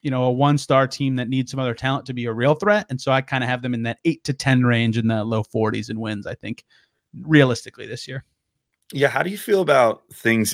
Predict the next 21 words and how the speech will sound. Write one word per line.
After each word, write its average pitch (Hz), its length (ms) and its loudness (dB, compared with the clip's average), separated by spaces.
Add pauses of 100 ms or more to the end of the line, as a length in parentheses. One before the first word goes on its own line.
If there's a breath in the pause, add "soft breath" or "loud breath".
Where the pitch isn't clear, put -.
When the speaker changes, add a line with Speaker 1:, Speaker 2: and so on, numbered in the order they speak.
Speaker 2:
in 107 240 2
the 101 100 0
division? 87 920 0
I 101 100 2
mean, 101 160 0
I, 107 200 2
I 107 120 4
feel 185 180 2
like 175 140 4 (200)
the 92 60 -12
Central 120 380 2
Division, 104 420 0
as 90 140 -2
far 95 180 4
as 87 260 -2
East - 360 -6 (160)
divisions 147 480 -2
this 160 180 -6
year, 170 360 -2 (840)
I 113 120 2
mean, 107 560 0